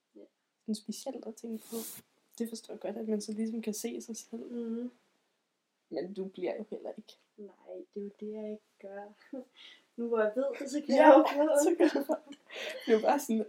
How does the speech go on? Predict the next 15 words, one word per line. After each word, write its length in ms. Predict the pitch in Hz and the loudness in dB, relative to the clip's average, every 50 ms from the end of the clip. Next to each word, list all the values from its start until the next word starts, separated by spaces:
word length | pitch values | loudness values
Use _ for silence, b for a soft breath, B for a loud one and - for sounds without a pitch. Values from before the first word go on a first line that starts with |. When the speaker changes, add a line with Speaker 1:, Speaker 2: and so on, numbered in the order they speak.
| - - | 0 0
Speaker 2:
alt 240 | 247 262 220 - - | 0 2 2 0 2
andet 320 | 214 208 208 214 220 262 311 294 - | 4 4 8 8 6 6 6 6 6
end 200 | 262 233 233 233 - | 6 6 6 4 2
din 180 | 220 220 247 233 | -2 -2 -2 -4
mor. 120 | 220 - | -4 -4
Ej, 200 | - - - 214 | -2 -2 -2 -2
det 100 | 208 214 | -2 -4
ville 160 | 196 - - - | -6 -6 -6 -8
også 140 | 220 - | -8 -8
være 160 | - 233 226 214 | -8 -8 -8 -8
synd. 200 | - - 208 190 | -6 -6 -6 0
Speaker 1:
Det 120 | - 247 | 8 8
er 80 | 254 285 | 8 10
også 160 | 277 - - | 8 4 0
det. 140 | - 339 | -2 -2